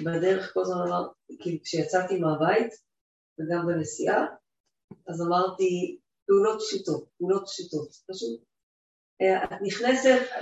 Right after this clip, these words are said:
לא היה, לא שום דבר, וגם לא ידעתי מה היא זוכרת, מה לא, וגם לא דיברתי עם ה-, עם האחים שלי, הייתי, נשארתי מאוד מצומצמת עם הנקודה, ואמרתי, "פעולות פשוטות, תכנסי ותעשי". ואז היה משהו ממש מתוק מאוד.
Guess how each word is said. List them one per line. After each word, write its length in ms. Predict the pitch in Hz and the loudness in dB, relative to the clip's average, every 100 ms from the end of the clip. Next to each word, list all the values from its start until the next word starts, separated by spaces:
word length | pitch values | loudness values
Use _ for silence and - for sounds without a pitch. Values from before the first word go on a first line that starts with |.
| 226 | 4
לא 160 | 240 | 6
היה, 420 | 233 220 226 226 220 | 8 8 6 6 4
לא 100 | 220 | 0
שום 100 | - | 0
דבר, 240 | - 208 | 0 2
וגם 220 | 202 208 311 - | 0 0 -2 -2
לא 80 | 233 | 0
ידעתי 260 | 247 240 220 | 2 0 0
מה 60 | 214 | 0
היא 220 | 214 208 | 2 0
זוכרת, 480 | 190 220 208 214 196 | -2 2 2 2 4
מה 100 | 190 | 6
לא, 280 | 214 226 220 _ _ _ _ - | 8 6 4 _ _ _ _ -2
וגם 220 | 185 190 | 0 2
לא 80 | 208 214 | 2 0
דיברתי 460 | 196 202 202 202 | 2 2 2 -2
עם 100 | 180 | -2
ה-, 220 | 175 180 - | 0 -2 -4
עם 120 | 180 180 | 0 0
האחים 340 | 175 247 240 | 0 0 -2
שלי, 200 | - 220 | 0 0
הייתי, 300 | 220 226 - | 2 0 -4
נשארתי 360 | - - 233 240 | -2 0 0 -2
מאוד 400 | 202 233 233 226 - _ _ - | 0 4 4 2 -10 _ _ -8
מצומצמת 640 | 190 196 185 208 214 214 | -6 -2 -2 -2 -2 -4
עם 100 | 196 180 | -4 -2
הנקודה, 720 | 170 170 165 - 175 226 - | 0 -2 -4 -6 2 4 4
ואמרתי, 420 | 220 220 - 403 - | 4 0 -2 -4 0
"פעולות 240 | 415 466 | 2 2
פשוטות, 460 | - 427 - - - | -2 -4 -2 -6 -8
תכנסי 480 | - - 294 330 - _ _ _ - - - 170 | -14 -10 -6 -6 -6 _ _ _ -20 -20 -16 -8
ותעשי". 460 | 175 165 156 - 151 - - - - - - - _ _ _ - | -6 -4 -6 -8 -16 -18 -18 -20 -14 -12 -12 -16 _ _ _ -4
ואז 180 | 240 233 | -2 0
היה 240 | 214 214 | 0 0
משהו 300 | 208 - 165 | -2 -4 -2
ממש 360 | 175 190 - - - - - _ | -2 -2 -2 -6 -12 -20 -20 _
מתוק 420 | 165 165 196 196 | -8 -4 -4 -4
מאוד. 380 | 165 156 156 143 | -4 0 0 -2